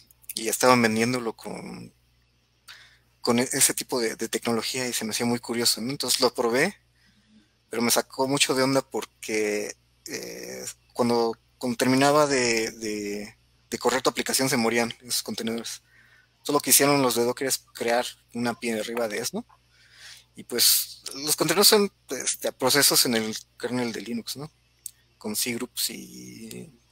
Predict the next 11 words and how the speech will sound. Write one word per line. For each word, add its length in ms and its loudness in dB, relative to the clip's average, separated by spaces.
¿cómo 120 -20
se 60 -14
llama 80 -14
esta 160 -16
otra 180 -14
cosa? 300 -14
Ah, 440 -12
bueno, 160 -6
otra 200 2
tecnología 440 0
que, 260 -8